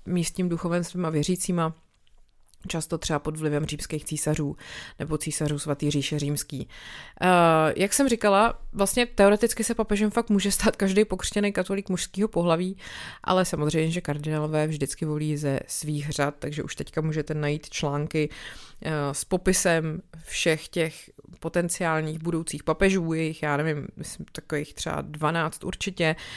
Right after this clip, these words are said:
a každej tam má jako v těch popisech napsáno, jestli je víc jako konzervativnější, liberálnější a co by to znamenalo pro tu církev, kdyby se tady tenhle ten člověk papežem stal. No, tak si to můžete najít, uvidíme.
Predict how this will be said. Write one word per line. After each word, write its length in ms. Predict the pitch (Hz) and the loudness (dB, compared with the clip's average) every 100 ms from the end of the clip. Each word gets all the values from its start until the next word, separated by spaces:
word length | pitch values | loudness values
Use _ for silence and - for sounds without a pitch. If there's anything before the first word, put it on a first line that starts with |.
| - - - | -12 -14 -6
a 760 | - 156 151 151 156 151 147 147 - | 0 4 4 4 4 2 0 -2 -4
každej 300 | - 170 160 | -4 0 0
tam 160 | 160 160 | 2 0
má 200 | 156 147 | 0 0
jako 460 | 147 - 170 151 - | -2 0 0 0 -2
v 120 | - | -6
těch 140 | 170 | -6
popisech 600 | - 160 160 - 165 - | -4 -2 -2 0 -2 -4
napsáno, 560 | 151 - - 151 156 156 - | -8 -4 0 0 0 -4 -4
jestli 460 | 170 160 - 165 | -2 -2 -2 0
je 80 | 160 | 0
víc 220 | 156 156 | -2 -4
jako 180 | 151 - | -6 -6
konzervativnější, 960 | - 202 208 190 180 185 175 160 - 165 | 0 4 4 4 2 0 -2 -2 -2 -2
liberálnější 1000 | 175 180 175 170 165 156 - 165 143 147 - - - - - | 0 2 4 2 0 -2 -2 -2 -2 -4 -10 -16 -16 -12 -6
a 420 | 156 151 147 143 | -2 0 -2 -4
co 120 | - | -2
by 100 | 170 | -2
to 100 | 160 | 0
znamenalo 420 | 156 160 170 160 156 | 0 0 0 0 0
pro 160 | 165 | -2
tu 120 | - | -4
církev, 400 | - - 147 156 | -4 -4 -2 -6
kdyby 240 | - 151 156 | -6 -8 -6
se 200 | - 151 | -8 -4
tady 200 | 147 151 | -2 0
tenhle 240 | 151 147 | 0 -2
ten 140 | 147 151 | -2 -4
člověk 340 | - 147 147 | -2 -2 -2
papežem 400 | 151 147 151 151 | -2 -2 0 -2
stal. 320 | - - - | -4 -6 -6
No, 120 | 151 147 | -6 -8
tak 140 | - - - | -12 -14 -12
si 140 | - | -10
to 180 | - 156 | -8 -6
můžete 320 | 156 - - | -6 -6 -2
najít, 280 | 170 156 147 | 0 0 -2
uvidíme. 480 | 147 151 170 196 | -4 -2 2 4